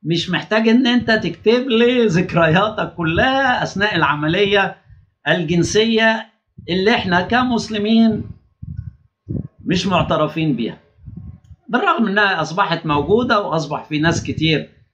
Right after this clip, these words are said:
آه، يعني في هذه الحالة المجتمع الميم، ولكننا كمجتمع مسلم يعني بنرفضها. هل بال-، بالتفصيل الممل، هو فعلًا تفصيل ممل.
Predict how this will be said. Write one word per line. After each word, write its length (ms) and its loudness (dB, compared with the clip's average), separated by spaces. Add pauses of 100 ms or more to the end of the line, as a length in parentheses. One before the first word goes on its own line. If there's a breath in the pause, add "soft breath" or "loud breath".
(320)
آه، 680 -2
يعني 720 -6
في 140 -4
هذه 260 0
الحالة 520 -2
المجتمع 1700 -4
الميم، 580 2
ولكننا 640 -4
كمجتمع 640 -2
مسلم 560 -4 (640)
يعني 380 0
بنرفضها. 840 0 (680)
هل 380 0 (440)
بال-، 420 -2
بالتفصيل 720 -4
الممل، 640 0 (380)
هو 200 0
فعلًا 380 0
تفصيل 380 -2
ممل. 300 0